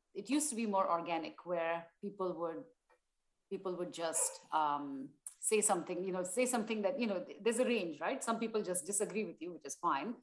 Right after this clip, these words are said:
And then some people start to get abusive, and then some people start to get threatening.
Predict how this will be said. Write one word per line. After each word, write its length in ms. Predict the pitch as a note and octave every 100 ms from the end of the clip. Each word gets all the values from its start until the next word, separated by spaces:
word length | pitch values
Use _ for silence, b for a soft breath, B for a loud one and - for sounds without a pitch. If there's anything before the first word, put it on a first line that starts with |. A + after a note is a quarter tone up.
| _ _ _ -
And 120 | F#3
then 140 | F#3+
some 180 | F3 G3+
people 240 | G#3+ G#3 F#3+
start 320 | - E3+ -
to 60 |
get 220 | D#3 D#3+ -
abusive, 520 | D#3 F#3+ F#3 C#3+ C#3 -
and 140 | E3+
then 120 | F3
some 180 | - D#3+
people 260 | D#3 D#3 D#3+
start 240 | - D3
to 80 | C#3+
get 220 | C#3 -
threatening. 400 | A3+ A#3 D#3+ C3